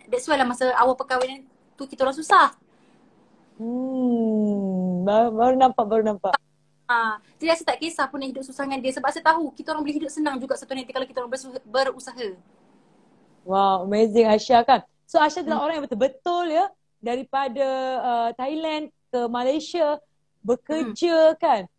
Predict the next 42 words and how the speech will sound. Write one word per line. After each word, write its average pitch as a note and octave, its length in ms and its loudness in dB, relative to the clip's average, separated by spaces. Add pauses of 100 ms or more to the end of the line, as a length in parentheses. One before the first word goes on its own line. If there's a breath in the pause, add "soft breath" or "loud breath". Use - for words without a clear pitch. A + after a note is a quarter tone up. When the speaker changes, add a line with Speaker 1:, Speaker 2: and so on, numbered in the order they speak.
(240)
Speaker 2:
And C4+ 220 0
Speaker 1:
Mm-mm. A3 100 -6
Speaker 2:
dengan C4+ 240 -2
suami D4 480 -2
adalah C4 400 2 (100)
sepak C4 380 -6
kerja D#4 400 0
and C#4 100 0
sekarang D4+ 220 -4
ni D4 80 -4
boleh C#4 160 2
bagi C#4 160 -2
kita D#4 160 0
sekarang, C#4+ 560 -2
kan. C#4 240 4
Amazing. B3 400 -2 (200)
Asha D4+ 200 0
pernah G#4 160 0
terfikir - 340 4
tak - 220 4
hidup A3+ 160 2
macam A3+ 240 0
sekarang G#3+ 420 -4
sebenarnya? G3+ 300 -4
Saya G#3+ 120 0
nak F#3 80 -6
tanya. F#3 240 -4 (1080)
Speaker 1:
Kalau C4 160 -4
Speaker 2:
Pernah F4 160 4
Speaker 1:
ikut - 20 -
Speaker 2:
tak C4+ 100 4
Speaker 1:
ke E4 100 -6
memang D4+ 160 4
Speaker 2:
terfikir? D3 220 -6 (480)
Speaker 1:
tak - 140 -4
terfikir, D4 560 -2
tapi B3 300 2
pernah D4+ 220 2
ber-, C#4 220 0 (140)
pernah C#4+ 220 2
bermimpi C#4 640 4
lah, - 160 6